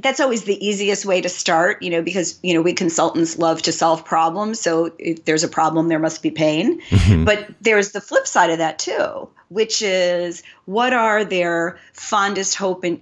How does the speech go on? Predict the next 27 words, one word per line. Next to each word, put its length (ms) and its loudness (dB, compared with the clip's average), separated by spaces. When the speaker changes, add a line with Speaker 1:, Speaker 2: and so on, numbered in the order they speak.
Speaker 1:
hopes 320 0
and 120 0
dreams? 680 -2
Speaker 2:
Sure. 160 2
Speaker 1:
What 160 4
are 140 4
their 320 4
biggest 480 0
opportunities? 1120 -2
So 160 -2
you, 420 2
you 140 -2
know, 40 0
you 200 0
look 240 0
at 160 0
both 200 2
sides 720 0
and 200 0
you 100 -2
start 400 -2
to 180 -4
understand 960 -2
them 480 0
in 140 2
a 80 2
way, 680 0